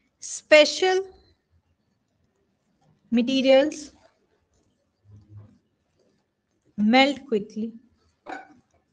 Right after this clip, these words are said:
melt quickly। अभी हमारे पास में अगर मैं iron में इतनी देर में current या aluminium में current इतना supply करूँ तो क्या वो melt हो जाएगा?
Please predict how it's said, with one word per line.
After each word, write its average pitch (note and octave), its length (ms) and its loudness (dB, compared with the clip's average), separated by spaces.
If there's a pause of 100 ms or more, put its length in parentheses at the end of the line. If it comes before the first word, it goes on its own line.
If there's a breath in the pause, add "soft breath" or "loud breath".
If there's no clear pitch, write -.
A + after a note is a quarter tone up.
(2000)
melt C4+ 400 0
quickly। - 400 -6 (540)
अभी B3+ 200 0
हमारे D4+ 340 4
पास D4 260 -2
में D#4 80 -6
अगर D4+ 160 0
मैं D#4 120 -2
iron C4+ 300 2
में D#4 120 -2
इतनी D4 160 -8
देर C#4+ 160 2
में C#4+ 120 -4
current B3 300 0
या B3 80 2
aluminium C#4 360 0
में D4+ 140 -6
current C#4+ 240 0
इतना C#4+ 280 -2
supply B3+ 460 0
करूँ B3 180 2
तो B3+ 100 -2
क्या C#4 140 2
वो D4 100 4
melt C4 260 0
हो C#4+ 60 0
जाएगा? C#4+ 400 0